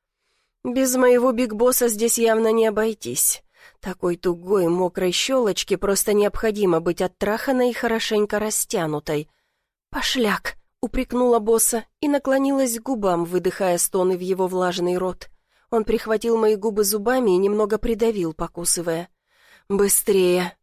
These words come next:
рыкнул приказ. «М-м, хочу тебя целиком без одежды. Сейчас немного пар спустим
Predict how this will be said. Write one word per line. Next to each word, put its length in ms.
рыкнул 480
приказ. 580
«М-м, 800
хочу 400
тебя 240
целиком 540
без 160
одежды. 640
Сейчас 520
немного 400
пар 240
спустим 760